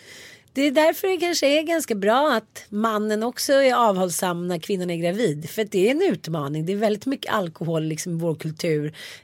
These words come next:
Det kan, man kan alltid komma in i ett gäng och ta ett bra glas vin. Det ser man inne även fast man inte känner någon. Det är så här, it's easy living för oss som inte är amerikaner som är så här, "Hi, who are you? Come over to dinner tonight." Det liksom finns i deras blod för att de har så här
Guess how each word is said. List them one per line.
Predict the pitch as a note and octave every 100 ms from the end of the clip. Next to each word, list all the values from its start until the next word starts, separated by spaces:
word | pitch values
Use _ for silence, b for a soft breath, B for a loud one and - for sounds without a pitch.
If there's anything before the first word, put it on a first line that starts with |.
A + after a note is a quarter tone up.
| -
Det | G3
kan, | G#3 G#3
man | G#3
kan | A3
alltid | G#3 E3+ G#3+
komma | A#3+ A3+
in | G#3+ G#3+ G#3
i | G#3
ett | G3+
gäng | G3 F#3+ F#3
och | F3+
ta | G3
ett | F3
bra | F#3
glas | F#3 F3+ F#3
vin. | G3 F3+
Det | F3
ser | G3+
man | G3+ G3
inne | G#3+ F#3+ F3+
även | F#3 F3
fast | E3+ D#3
man | F#3
inte | E3+ E3
känner | F#3 E3 E3
någon. | D#3 D#3+ G3
Det | A3
är |
så | A3
här, | C#4+ A3+ - - _ -
it's | G#3+ -
easy | C#4+ C4 C4+
living | D#4 C#4+ B3+
för | G3+ F#3
oss | E3
som | F#3+
inte | F3 F#3
är |
amerikaner | F3+ F3 G#3 G3+ F#3+
som | D#3+ F3
är |
så | F3
här, | F3+ F3+ D4 G#4 D4 G3+
"Hi, |
who | F#3 B3+
are | C4+ B3+
you? | D4 D#4 F#3 D3+ B B B -
Come | A3 C4+ C#4
over | E4 F4+ E4
to | C#4+
dinner | A#3 D4 D#4 G#3+
tonight." | F3 D#3+ D3 C#3+ D3+ F3+
Det | G#3+
liksom | G#3+ G#3+
finns | - B3 B3 G#3+ G#3
i |
deras | F#3+ F#3 E3+
blod | F#3 F#3+ A#3+ G3 D3+ C3+
för | -
att | -
de | G#3
har | E3
så | F3
här | D#3+ D#3